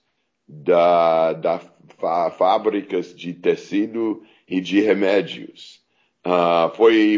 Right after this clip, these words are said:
foi nomeado através da esposa, ah, de Antíoco segundo, Laodiceia. Não, Laodice, sei lá.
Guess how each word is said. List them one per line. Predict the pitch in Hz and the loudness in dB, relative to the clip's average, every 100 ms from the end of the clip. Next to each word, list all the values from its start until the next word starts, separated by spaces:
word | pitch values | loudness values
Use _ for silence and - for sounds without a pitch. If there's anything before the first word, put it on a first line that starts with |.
| - | 2
foi | 110 107 104 | 2 2 0
nomeado | 104 107 117 110 98 110 110 98 95 87 - _ _ | -2 -4 -2 -2 -2 -2 -2 -4 -6 -8 -14 _ _
através | 90 - 95 92 95 95 | -6 -4 -4 0 0 0
da | 90 87 | -2 0
esposa, | 87 - - 95 104 90 76 73 73 - - _ _ - | 0 -4 -4 0 0 -2 -4 -2 -4 -6 -16 _ _ -10
ah, | 73 78 76 73 71 - 76 | -4 -2 -2 -4 -6 -8 -12
de | 76 87 95 92 90 90 - | -10 -4 -2 2 2 2 0
Antíoco | 87 98 95 92 92 104 - 95 92 90 87 82 | -2 -2 -2 2 4 2 -2 -4 -2 -2 -4 -8
segundo, | - - 82 92 113 113 85 73 78 87 _ _ _ | -10 -8 -6 -2 0 0 -2 -6 -6 -8 _ _ _
Laodiceia. | - 82 87 92 85 80 73 67 55 _ _ _ _ - | -4 0 2 0 -4 -12 -8 -8 -8 _ _ _ _ -16
Não, | 65 67 | -12 -8
Laodice, | 71 78 78 80 71 - _ - | -2 -2 -2 -8 -10 -16 _ -10
sei | 73 73 | -4 -2
lá. | 67 | -2